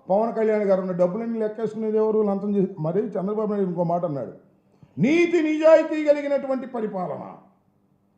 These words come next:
నేను ఎక్కడ తప్పు చేయను, ఈయన తప్పు చేయడు, మానేసేడు తప్పు చేయటం, ఆయన వచ్చాడు తప్పు చేయటానికి. ఎవరైనా మంగళగిరి ఆయన, లెక్కంతా ఆయనే, వసూళ్ళన్నీ ఆయనే,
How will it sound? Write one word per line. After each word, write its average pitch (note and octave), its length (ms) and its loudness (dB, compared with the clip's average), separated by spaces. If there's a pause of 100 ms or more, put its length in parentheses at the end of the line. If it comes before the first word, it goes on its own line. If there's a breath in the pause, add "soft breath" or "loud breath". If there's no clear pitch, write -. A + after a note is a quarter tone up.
(160)
నేను A#3+ 120 0
ఎక్కడ B3 160 -2
తప్పు F#3 300 0
చేయను, C#3+ 160 0 (220)
ఈయన F#3 160 -2
తప్పు G3+ 220 -6
చేయడు, F#3 240 -2 (500)
మానేసేడు G3 420 2
తప్పు D#3+ 220 -4
చేయటం, G2 300 -4 (1200)
ఆయన D#3+ 160 2
వచ్చాడు F#3 240 0
తప్పు D3+ 220 -4
చేయటానికి. A2+ 380 -8 (880)
ఎవరైనా F#3 480 0 (300)
మంగళగిరి D#3+ 460 0
ఆయన, E2+ 200 -8 (580)
లెక్కంతా F3+ 420 0
ఆయనే, E3+ 320 0 (480)
వసూళ్ళన్నీ G#3+ 480 2
ఆయనే, F3 240 0